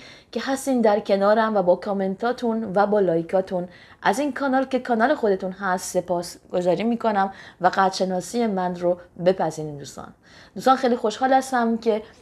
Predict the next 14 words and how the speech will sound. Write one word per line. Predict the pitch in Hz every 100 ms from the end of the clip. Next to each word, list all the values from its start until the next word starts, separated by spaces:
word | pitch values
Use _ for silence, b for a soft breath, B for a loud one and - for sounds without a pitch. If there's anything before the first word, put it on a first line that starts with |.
| _
این | - 240
زندگی | 220 220 233 220 262 302 B B B B _
این | - 247
فرصت | 247 226 247
دوباره | 240 214 214 196
رو | 190 190
در | 185
اختیار | 180 - 208 208
من | 202 196 190 196 190 -
گذاشت | 185 185 208 247 247 -
که | 185 175 -
در | 180 190
خدمتتون | 185 185 190 262 277 294
باشم. | 294 302 320